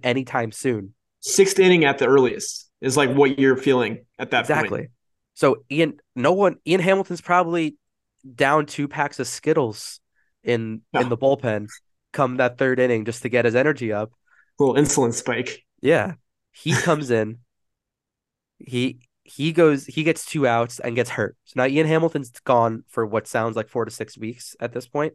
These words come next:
Speaker 2: Yeah.
Speaker 1: So
Speaker 2: Yeah,
Speaker 1: Hamilton's
Speaker 2: really.
Speaker 1: gone. Then Marinaccio comes in. Marinaccio gives up three. He doesn't look great, but he's throwing early in the game. Marinaccio was in the fourth inning.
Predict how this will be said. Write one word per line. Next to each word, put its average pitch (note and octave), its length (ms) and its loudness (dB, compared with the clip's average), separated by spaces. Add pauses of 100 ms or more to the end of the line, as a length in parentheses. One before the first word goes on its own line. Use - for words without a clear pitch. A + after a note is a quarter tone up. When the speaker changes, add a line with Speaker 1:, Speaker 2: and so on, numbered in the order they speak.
Speaker 2:
Yeah. B2 200 0
Speaker 1:
So - 20 -12 (380)
Speaker 2:
Yeah, B2 200 0
Speaker 1:
Hamilton's C#3 360 4
Speaker 2:
really. - 20 -16
Speaker 1:
gone. A2+ 360 -2 (460)
Then C#3 200 2
Marinaccio D#3 580 2
comes G#2+ 240 -4
in. G#2 260 -4 (960)
Marinaccio C#3 540 2
gives C3+ 200 -2
up C#3 120 -2
three. A2+ 380 -4 (1500)
He B2+ 220 -8
doesn't C3+ 260 -2
look C#3+ 160 -2
great, A2+ 320 0 (420)
but - 100 -4
he's C3+ 260 -12
throwing C3+ 400 0
early D3+ 280 2
in C#3+ 80 -2
the C3 60 -8
game. D3 240 -4
Marinaccio G3 760 0
was G3 200 -2
in G3 80 -2
the F#3 80 0
fourth F3+ 300 -4
inning. C#3+ 240 -6